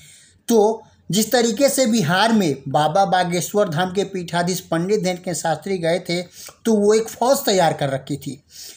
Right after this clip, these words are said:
ये फ़ौज आपको दिख रही होगी हमारे स्क्रीन पर।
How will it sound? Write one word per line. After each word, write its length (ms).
ये 140
फ़ौज 340
आपको 320
दिख 220
रही 120
होगी 240
हमारे 400
स्क्रीन 280
पर। 280